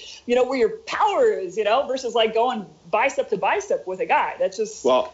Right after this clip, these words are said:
Speaker 2: all of us are amazing fighters on the ground if you know how to do it.
Speaker 1: True.
Speaker 2: You know, and, and the, your statistic of eighty is, it's actually ninety-two. Ninety-two,
Speaker 1: Oh, well, you didn't
Speaker 2: ninety,
Speaker 1: know.
Speaker 2: ninety,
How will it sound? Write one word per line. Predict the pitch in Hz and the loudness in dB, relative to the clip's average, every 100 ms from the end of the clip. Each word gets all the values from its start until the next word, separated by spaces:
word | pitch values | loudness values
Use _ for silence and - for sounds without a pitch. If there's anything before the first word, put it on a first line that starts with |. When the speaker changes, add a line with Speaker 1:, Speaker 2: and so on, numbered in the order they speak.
| - | 0
Speaker 2:
all | 160 190 139 | 4 4 4
of | |
us | 117 117 | 0 -4
are | 123 110 | -4 -2
amazing | 123 123 127 117 | -2 -2 -2 -4
fighters | 113 107 104 107 | -4 -2 0 -2
on | 110 | -4
the | 107 | -4
ground | 101 120 95 | 0 0 -2
if | 98 - | -6 -6
you | |
know | 107 | -4
how | 110 104 | -4 -6
to | 87 | -8
do | - - | -4 -4
it. | - _ _ _ _ | -4 _ _ _ _
Speaker 1:
True. | - 226 170 - _ _ _ _ - | -2 0 0 -4 _ _ _ _ -8
Speaker 2:
You | 113 | -4
know, | 113 131 | 0 0
and, | 113 110 104 | -2 -6 -4
and | 117 107 | -4 0
the, | 110 90 | 0 2
your | 127 | 2
statistic | 120 165 - 196 180 165 | 2 2 2 0 2 2
of | 131 | 4
eighty | 160 190 202 | 2 4 4
is, | 151 | 2
it's | 127 127 160 | 2 0 0
actually | 147 - 135 | 0 0 0
ninety-two. | 127 135 131 120 - 180 113 - - - - - | 2 2 0 -4 -2 -2 -2 -6 -20 -20 -20 -6
Ninety-two, | 131 151 190 - - 185 | 0 4 4 2 0 2
Speaker 1:
Oh, | |
well, | |
you | 170 | 0
didn't | 147 | 2
Speaker 2:
ninety, | 156 185 196 | 2 2 2
Speaker 1:
know. | 254 339 156 - _ - _ | 0 -2 -6 -14 _ -20 _
Speaker 2:
ninety, | 165 180 220 | 0 2 2